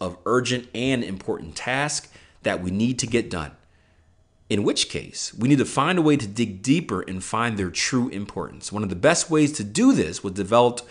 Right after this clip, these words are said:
over a hundred years ago by a productivity consultant named Ivy Lee. The so-called Ivy Lee method is a ridiculously easy way to force prioritization of your daily work. Here's how it works. One,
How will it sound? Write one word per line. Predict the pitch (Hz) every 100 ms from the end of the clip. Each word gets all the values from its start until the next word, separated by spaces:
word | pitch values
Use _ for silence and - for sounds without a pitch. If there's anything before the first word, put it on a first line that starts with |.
| - -
over | 120 117 104
a |
hundred | 90 175 196 185
years | 143 143 131
ago | 127 127 127 127 - -
by | 104 92 90
a |
productivity | - 156 143 135 - 131 127
consultant | 123 107 135 107 107
named | 98 87 -
Ivy | 110 139 147 143 135
Lee. | 107 80 - _ _ _ _ -
The | 104
so-called | - 208 165 147
Ivy | - 123 113
Lee | 101 92
method | 104 165 185 175 - _
is | - 95
a |
ridiculously | 90 90 175 196 170 165 - 135 117 - -
easy | 247 294 190 92 92
way | 90 98 95
to | 90
force | - - 139 143
prioritization | - - 95 95 - 85 151 170 180 180 - - -
of | 104 95
your | -
daily | 82 95 107 107
work. | 92 71 - _ _ _ _ _ _
Here's | - 80
how | 78
it | 73
works. | 135 - - - - _ - - - - - _
One, | - 165 120